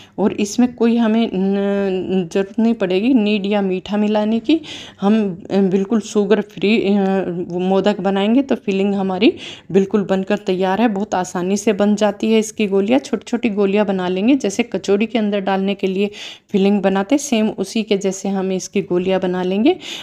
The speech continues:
अगर आपकी गोलियाँ बनने में थोड़ी दिक्कत आती है, तो आप इसमें घी भी मिला सकते हैं। तो अभी इधर खजूर भी ठंडे हो गए हैं, इन्हें ज़्यादा ठंडा नहीं करेंगे, वरना इनके मोदक बनाने मुश्किल हो जाएंगे, हार्ड हो जाएंगे।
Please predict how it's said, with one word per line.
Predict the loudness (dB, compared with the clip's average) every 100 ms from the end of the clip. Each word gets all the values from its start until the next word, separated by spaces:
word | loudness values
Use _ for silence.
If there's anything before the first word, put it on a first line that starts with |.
| -2
अगर | 0 2
आपकी | 2 0 -4
गोलियाँ | 0 2 2 2
बनने | 0 0 2 2
में | 0
थोड़ी | 0 -2
दिक्कत | -4 -4 -4 -2
आती | -4 -2 0
है, | 0
तो | 2
आप | 0
इसमें | -2 -2 -4
घी | -2 -2
भी | 0
मिला | -2 0 -2
सकते | -4 -8 -2 2
हैं। | 2 0 -18 -10 -2
तो | 0
अभी | 2 4 4
इधर | 2 0
खजूर | -2 -4 -2 -2
भी | -2
ठंडे | -4 -2 0 2
हो | 2
गए | 2
हैं, | 2 4
इन्हें | 4 2
ज़्यादा | 2 0 -2
ठंडा | -2 -2 0
नहीं | 0 0
करेंगे, | -2 -2 0 0 -2 -18 -4
वरना | 0 2 2
इनके | 2 0 2 0
मोदक | 2 0 0 -2
बनाने | -2 -2 -2 -2
मुश्किल | -4 -4 -4
हो | -2
जाएंगे, | 0 2 2 2
हार्ड | 0 -4 -2
हो | -4
जाएंगे। | -4 -2 0 -2